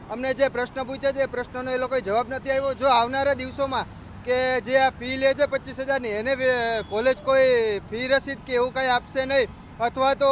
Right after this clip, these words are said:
વિદ્યાર્થીઓને ફી પાછી નહીં આપે, તો આવનારા દિવસોમાં એન એસ યુ આઈ અત્યાર, એન એસ યુ આઈ વિદ્યાર્થીઓને સાથે રાખીને મોટી સંખ્યામાં ઉગ્ર આંદોલન કરશે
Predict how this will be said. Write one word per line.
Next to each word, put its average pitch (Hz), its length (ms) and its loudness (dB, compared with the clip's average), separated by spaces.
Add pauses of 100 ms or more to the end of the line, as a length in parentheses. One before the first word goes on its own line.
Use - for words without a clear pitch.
વિદ્યાર્થીઓને 254 640 -2
ફી 226 160 -8
પાછી 226 360 -4
નહીં 269 240 2
આપે, 247 200 0
તો - 280 -6
આવનારા 254 400 2
દિવસોમાં 262 500 -4
એન 233 120 -4
એસ 254 180 -6
યુ 262 80 -2
આઈ 269 140 4
અત્યાર, 247 580 0 (400)
એન 233 160 -4
એસ 254 180 -4
યુ 277 60 0
આઈ 285 120 6
વિદ્યાર્થીઓને 254 680 -2
સાથે 233 320 0
રાખીને 254 360 -2
મોટી 247 320 -4
સંખ્યામાં 262 420 -2
ઉગ્ર 220 220 0
આંદોલન 262 480 0
કરશે 269 320 -2